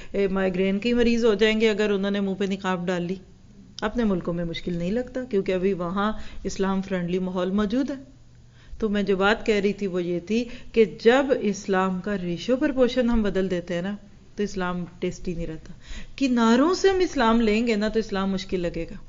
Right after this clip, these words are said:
You need to come inside, come inside, आ जाओ, आ जाओ, आ जाओ। आप देखिए कि कश्ती है, अब कश्ती के किनारे पे कोई बैठे,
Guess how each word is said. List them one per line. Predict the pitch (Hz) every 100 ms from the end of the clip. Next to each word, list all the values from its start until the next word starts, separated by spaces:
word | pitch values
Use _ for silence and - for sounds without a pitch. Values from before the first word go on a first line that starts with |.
| - - - - - - - - - - 196
You | 208
need | 196 208 214
to | 214
come | 202 180
inside, | 180 175 - 160 - -
come | 302
inside, | 302 233 190 156 -
आ | 233 277
जाओ, | 269 226 - -
आ | 254 277
जाओ, | 262 226 -
आ | 233
जाओ। | 247 214 165 - - - - - -
आप | 247
देखिए | 247 285 302
कि | 302
कश्ती | - 226 - 240 196
है, | 160 - - - - - - - - - -
अब | 233 -
कश्ती | 233 233 254
के | 254 262
किनारे | 226 208 214 247
पे | 262
कोई | 254
बैठे, | 220 185 190 185